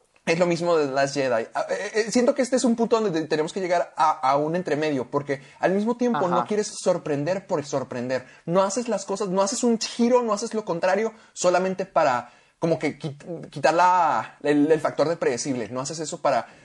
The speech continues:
Speaker 2: Es que,
Speaker 1: para
Speaker 2: mira,
Speaker 1: shock.
Speaker 2: mm, mira,
Speaker 1: Y,
Speaker 2: es que
Speaker 1: y
Speaker 2: yo
Speaker 1: siento que eso es
Speaker 2: pienso
Speaker 1: parte del problema de, de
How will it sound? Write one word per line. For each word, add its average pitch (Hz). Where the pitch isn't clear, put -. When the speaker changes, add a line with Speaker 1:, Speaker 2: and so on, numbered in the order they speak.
Speaker 2:
Es 247
que, 339
Speaker 1:
para 311
Speaker 2:
mira, 139
Speaker 1:
shock. 202
Speaker 2:
mm, 196
mira, 214
Speaker 1:
Y, 175
Speaker 2:
es 190
que 311
Speaker 1:
y 160
Speaker 2:
yo 151
Speaker 1:
siento 208
que 196
eso 185
es 180
Speaker 2:
pienso 170
Speaker 1:
parte 180
del 156
problema 139
de, 139
de 117